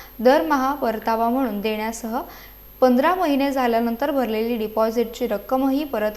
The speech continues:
करतो आणि तसे कंपनीमार्फत ॲग्रीमेंट करून देतो असे आश्वासन दिले. या चार जणांनी एकमेकांच्या सहाय्यानं आणि संगनमतानं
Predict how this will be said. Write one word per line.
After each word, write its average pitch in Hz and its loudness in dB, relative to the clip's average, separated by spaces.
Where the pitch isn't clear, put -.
करतो 226 -2
आणि 233 2
तसे 240 2
कंपनीमार्फत 247 -2
ॲग्रीमेंट 262 0
करून 302 -2
देतो 208 -4
असे 226 -2
आश्वासन 262 -2
दिले. 202 -2
या 277 6
चार 302 6
जणांनी 339 0
एकमेकांच्या 277 0
सहाय्यानं 233 0
आणि 311 0
संगनमतानं 226 -2